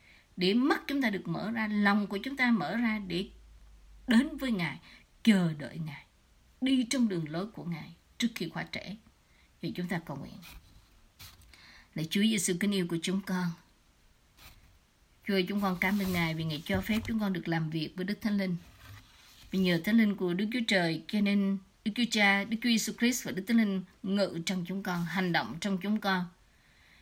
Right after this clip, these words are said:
Và Ngài cho chúng con được hưởng tất cả những lời hứa mà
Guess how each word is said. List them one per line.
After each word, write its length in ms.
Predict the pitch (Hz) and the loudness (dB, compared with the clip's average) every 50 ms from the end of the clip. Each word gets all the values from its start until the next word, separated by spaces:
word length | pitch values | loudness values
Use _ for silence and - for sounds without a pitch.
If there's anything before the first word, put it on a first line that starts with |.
| _ - | _ -6
Và 80 | - 180 | -4 0
Ngài 140 | 185 180 175 175 | 0 0 0 2
cho 120 | 214 214 | 0 0
chúng 180 | 202 233 240 233 | 2 0 0 2
con 140 | 220 202 | 2 2
được 160 | 196 175 175 - | 0 -2 -2 0
hưởng 280 | 208 170 165 190 226 | 0 2 2 2 2
tất 200 | 226 269 254 - | 0 -2 -2 2
cả 200 | - 175 165 170 | 4 4 6 6
những 240 | 196 220 214 196 208 | 4 2 2 2 2
lời 180 | 202 180 170 170 | 2 2 2 2
hứa 280 | - 214 233 247 294 | 4 6 6 6 6
mà 120 | 320 233 | 2 0